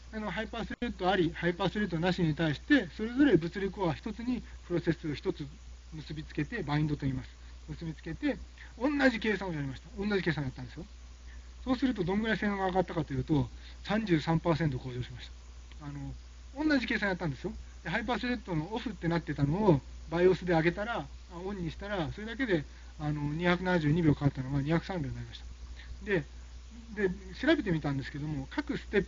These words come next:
プ、計算ステップ、千ステップやったんですけども、で、最も遅かったプロセスのランク番号を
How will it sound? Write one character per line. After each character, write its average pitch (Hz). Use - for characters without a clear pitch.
プ、 147
計 185
算 190
ス -
テ 185
ッ -
プ、 139
千 208
ス 202
テ 233
ッ 208
プ 151
や 135
っ -
た 139
ん 135
で 127
す -
け 127
ど 123
も、 135
で、 160
最 370
も 208
遅 160
か 185
っ 147
た -
プ 156
ロ 165
セ 139
ス -
の 190
ラ 170
ン 196
ク 208
番 196
号 135
を 135